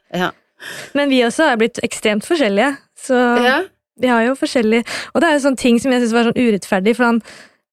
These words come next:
Speaker 2: jeg synes ikke han var så nøye på med meg når jeg var liten, og så var det plutselig ting som var veldig nøye når hun
Speaker 1: Hva da?
Speaker 2: vokste opp.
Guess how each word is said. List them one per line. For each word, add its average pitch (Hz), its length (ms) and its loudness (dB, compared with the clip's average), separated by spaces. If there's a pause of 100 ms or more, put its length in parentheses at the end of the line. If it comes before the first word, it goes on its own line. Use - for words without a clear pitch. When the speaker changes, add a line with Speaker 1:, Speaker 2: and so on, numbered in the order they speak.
(140)
Speaker 2:
jeg 254 100 0
synes 226 200 0
ikke 254 120 2
han 220 200 2
var 214 80 2
så 240 160 -2
nøye 220 240 2
på 214 100 -2
med 214 140 4
meg 208 240 2
når 214 160 2
jeg 185 140 -4
var 202 80 -4
liten, 208 320 -4
og 254 40 -2
så 202 60 -8
var 247 80 0
det 233 80 -4
plutselig 226 300 -4
ting 214 180 0
som 233 160 0
var 233 160 2
veldig 196 320 -2
nøye 202 340 0
når 240 280 0
hun 196 80 0
Speaker 1:
Hva 190 160 2
da? 208 60 0 (120)
Speaker 2:
vokste 226 140 0
opp. - 140 -8